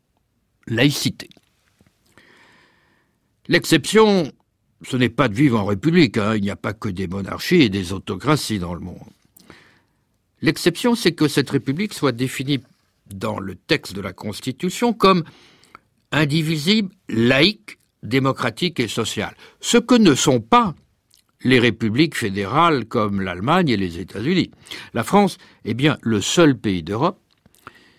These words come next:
qui fait figurer la laïcité au sommet de la hiérarchie des normes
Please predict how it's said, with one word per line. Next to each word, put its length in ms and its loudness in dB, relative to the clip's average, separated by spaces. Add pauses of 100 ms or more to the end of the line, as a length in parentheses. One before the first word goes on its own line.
(260)
qui 140 0
fait 160 6
figurer 420 2
la 140 2
laïcité 560 0
au 100 2
sommet 560 4
de 100 -2
la 120 2
hiérarchie 640 0
des 240 -6
normes 540 0